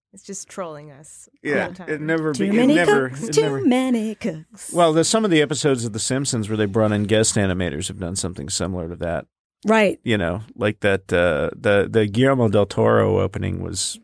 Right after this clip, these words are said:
Speaker 2: you know, like, basically a guided tour of the entire history of horror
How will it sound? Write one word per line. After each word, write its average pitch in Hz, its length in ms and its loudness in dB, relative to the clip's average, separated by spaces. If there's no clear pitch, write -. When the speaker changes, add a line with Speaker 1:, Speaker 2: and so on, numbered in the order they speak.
Speaker 2:
you 107 120 -8
know, 98 220 -10
like, 104 240 -4
basically 104 380 2
a 95 60 2
guided 98 420 2
tour 98 320 2
of 92 180 -4
the 101 260 -2
entire 98 340 4
history 98 340 -2
of 92 120 -6
horror 95 420 0